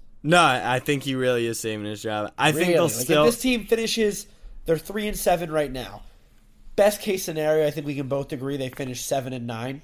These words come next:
Speaker 1: Right.
Speaker 2: They go four and two down the stretch. That's not enough to save his job with this roster.
Speaker 1: I mean, they would have won, uh, six of the last eight. Like, you
Speaker 2: But
Speaker 1: know?
Speaker 2: Dan Quinn, Dan Quinn is a defensive guy.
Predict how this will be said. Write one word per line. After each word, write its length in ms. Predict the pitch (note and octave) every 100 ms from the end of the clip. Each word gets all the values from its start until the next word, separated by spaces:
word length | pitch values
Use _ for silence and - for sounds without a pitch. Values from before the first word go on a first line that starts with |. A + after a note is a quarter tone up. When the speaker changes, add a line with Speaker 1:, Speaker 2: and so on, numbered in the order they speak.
| _ C3+
Speaker 1:
Right. 180 | C3
Speaker 2:
They 100 | G#2+
go 120 | - B2+
four 300 | - C3+ C3
and 100 | B2+
two 140 | C#3
down 200 | C3 B2
the 60 | B2+
stretch. 480 | - C3 C#3 - - - - - _ _ _ _
That's 320 | F#3 F3 -
not 180 | D#3+ C#3+
enough 300 | A#2+ B2+ A2+ -
to 120 | F3
save 260 | - A#2
his 220 | A2+ A#2 -
job 360 | A#2+ G2+ G#2
with 200 | A2 A#2
this 240 | C3+ A#2 B2
roster. 480 | G#2 G#2 - - G#2+
Speaker 1:
I 120 | A#2+
mean, 180 | B2+ B2+
they 100 | B2+
would 160 | C3 C3
have 120 | A#2
won, 600 | A#2+ B2+ B2+ B2+ B2 A#2+
uh, 460 | D#2 A2+ A2 A2 G#2+ - -
six 460 | - - C3+ -
of 80 | C#3
the 80 | B2+
last 340 | A#2+ A#2+ - -
eight. 340 | A2+ C#3+ F#3
Like, 380 | C3+ A#2+ A2+ -
you 80 | - B2+
Speaker 2:
But 120 | D#3+
Speaker 1:
know? 60 | C#3+
Speaker 2:
Dan 240 | F#3 G3+
Quinn, 400 | D#3 F3+ F#3 F3 E3+
Dan 260 | E3 F3+
Quinn 220 | D3+ E3+
is 140 | E3+ D3+
a 100 | C#3
defensive 720 | B2 C3 - C#3+ C#3 D3+ A#2
guy. 440 | B2+ A#2+ D3 D#3+